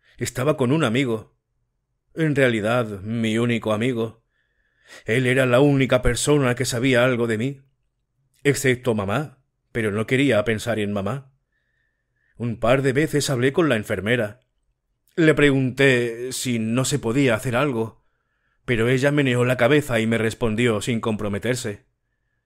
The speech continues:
"Quizá recupere el conocimiento, o quizá no". Así que continué sentado. Entonces, por fin,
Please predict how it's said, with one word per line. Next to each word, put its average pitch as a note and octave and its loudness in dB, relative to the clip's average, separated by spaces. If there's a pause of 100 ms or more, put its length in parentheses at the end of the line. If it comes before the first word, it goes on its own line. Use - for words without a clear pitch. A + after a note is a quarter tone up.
(640)
"Quizá A#2 -4
recupere C3+ -2
el B2 -2
conocimiento, A#2+ -4
o F#2+ -6
quizá B2+ -6
no". D3+ -8 (1500)
Así B2 -2
que D3 2
continué C#3 0
sentado. B2 -2 (1040)
Entonces, G#2+ -2 (420)
por B2 0
fin, C#3 -4